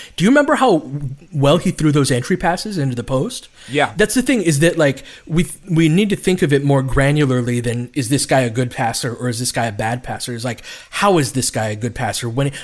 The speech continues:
Speaker 1: like, is Kuzma a good passer overall? Not really.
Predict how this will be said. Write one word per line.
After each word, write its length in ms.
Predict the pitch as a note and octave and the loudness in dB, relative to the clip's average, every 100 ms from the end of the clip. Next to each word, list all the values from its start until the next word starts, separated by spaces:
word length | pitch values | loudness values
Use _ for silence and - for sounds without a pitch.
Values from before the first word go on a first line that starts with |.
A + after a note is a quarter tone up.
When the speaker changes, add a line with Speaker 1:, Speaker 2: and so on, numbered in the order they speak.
| F3 | -2
Speaker 1:
like, 140 | D3+ | 2
is 100 | C3+ | 0
Kuzma 400 | - F#3+ G3+ A3 | 0 -2 0 0
a 60 | F#3 | 2
good 200 | D3 D3 | 0 0
passer 300 | C3+ C3 D#3 | -2 0 0
overall? 360 | C3 C3+ D3+ | 0 0 0
Not 300 | D3 C#3 - | -2 -4 -6
really. 460 | B2 A#2+ D#3+ G3 | -6 -4 -4 -4